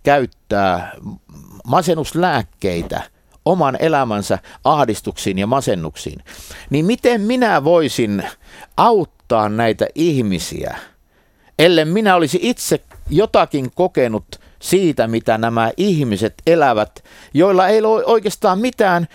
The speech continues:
muuta turvaa kuin vain tämä näkyväinen turva.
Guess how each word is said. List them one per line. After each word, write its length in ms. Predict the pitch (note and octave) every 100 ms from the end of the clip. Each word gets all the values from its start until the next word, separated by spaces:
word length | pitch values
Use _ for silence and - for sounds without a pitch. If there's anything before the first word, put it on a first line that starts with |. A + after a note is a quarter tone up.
| - -
muuta 580 | A#3 C#4 G3+ - A#2 G#2 _ _ - -
turvaa 540 | A3 F#3 C#3 A2+ G#2+
kuin 260 | G2 D3 C3+
vain 200 | F3 D#3+
tämä 240 | D#3+ E3+
näkyväinen 720 | E3+ A3 - B2 E2+ F2 E2 D2+
turva. 460 | F2+ D#2+ D2 A#1+